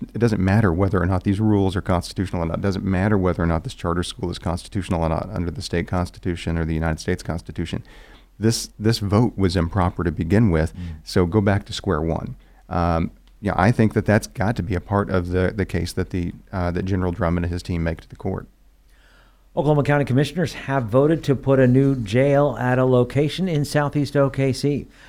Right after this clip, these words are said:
Speaker 2: The decision came despite hearing from opposition to the site at its, as it's less than a mile from Crooked Oak School District. There was also opposition from Northeast O K C, where activists marched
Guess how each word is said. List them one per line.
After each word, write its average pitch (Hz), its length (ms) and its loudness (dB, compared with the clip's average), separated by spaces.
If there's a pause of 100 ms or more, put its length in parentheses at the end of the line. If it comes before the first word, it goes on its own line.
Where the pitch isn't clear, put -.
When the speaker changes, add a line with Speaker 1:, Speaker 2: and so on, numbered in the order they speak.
(100)
Speaker 2:
The 175 80 2
decision 170 380 2
came 143 280 2
despite 143 640 -4
hearing 147 400 -2
from 110 140 -8
opposition 117 960 0
to 127 280 2
the 120 100 0
site 120 500 0
at 113 240 0
its, 123 360 -2 (260)
as 113 200 2
it's 123 240 -4
less 127 280 2
than 117 160 -2
a 98 80 0
mile 123 520 0 (260)
from 147 240 -2
Crooked - 380 -2
Oak 101 240 -4
School 156 320 -4
District. 113 400 -2 (300)
There 117 80 -4
was 110 80 2
also 127 260 2
opposition 139 680 2
from 147 260 2
Northeast 151 500 4
O 120 140 4
K 98 240 0
C, 98 240 -2
where 107 260 0 (100)
activists 156 520 -2
marched 139 360 0